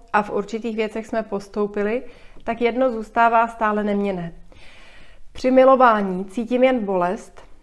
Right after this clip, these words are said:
někdy je to lepší a necítím nic, prázdno, bez i sebe menšího náznaku něčeho krásného. Ale většinou je to bolest. Snažím se ji prodýchat, přijmout, ale při dalším milování je to stejné.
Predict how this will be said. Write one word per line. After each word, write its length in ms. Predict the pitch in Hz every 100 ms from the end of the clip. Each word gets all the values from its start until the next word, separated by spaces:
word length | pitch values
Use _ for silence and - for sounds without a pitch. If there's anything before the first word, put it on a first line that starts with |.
| -
někdy 300 | 233 233 233
je 80 | 240
to 120 | 240
lepší 440 | 196 180 - 220
a 40 | 214
necítím 520 | 220 220 214 190 175
nic, 560 | 170 190 269 381 - - - - -
prázdno, 680 | 196 185 185 190 208 226 254
bez 280 | 226 214 208 -
i 240 | 185 190
sebe 300 | 185 208 214
menšího 420 | 220 220 214 214
náznaku 480 | 196 190 190 202 202
něčeho 320 | 196 190 202
krásného. 680 | 202 185 175 - 185 180 185 - - - - - - -
Ale 360 | 196 208 220 240
většinou 520 | 226 214 208 214 214
je 80 | 208
to 120 | 202
bolest. 500 | 196 180 160 - - - - - - - - - - - - -
Snažím 460 | - 269 277 285 277
se 100 | 262
ji 100 | 208
prodýchat, 680 | 208 220 247 254 247 247 -
přijmout, 600 | - 233 226 220 214 220 - - - -
ale 200 | 226 247
při 160 | 247
dalším 380 | 208 202 202 233
milování 480 | 233 233 240 240 226
je 60 | 196
to 120 | 208
stejné. 640 | 202 190 190 185 175 -